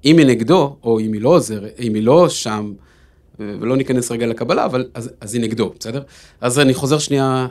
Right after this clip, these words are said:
אז אם אנחנו מבינים שהתת מודע פועל על בסיס הפסוק הזה, הוא פועל בשלושה אופנים. פעם ראשונה, הוא פועל כמקרן. זה אומר שכל החוויות שדיברנו, הרי אמרנו, בוא נדמיין את זה לסרט גדול,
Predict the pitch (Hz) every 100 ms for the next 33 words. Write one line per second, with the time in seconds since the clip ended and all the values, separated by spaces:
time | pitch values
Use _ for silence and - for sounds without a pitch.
0 | - 110 104 _ _ _ - 139 131 123
1 | 117 110 117 120 113 110 110 107 104 90
2 | - _ _ _ - 107 107 110 - 107
3 | - - - - - - _ _ - 104
4 | - 107 95 90 98 - _ _ _ 107
5 | 113 147 170 165 170 135 143 135 117 110
6 | 107 113 _ _ _ _ _ 175 170 139
7 | 127 123 107 101 135 - 117 143 165 170
8 | 165 156 135 135 123 127 _ _ _ _
9 | 107 143 151 139 - - - 180 185 135
10 | - 127 110 113 110 92 - 104 110 110
11 | 101 101 104 120 120 117 107 85 _ -
12 | - - 120 117 107 113 113 113 107 -
13 | 143 120 107 107 117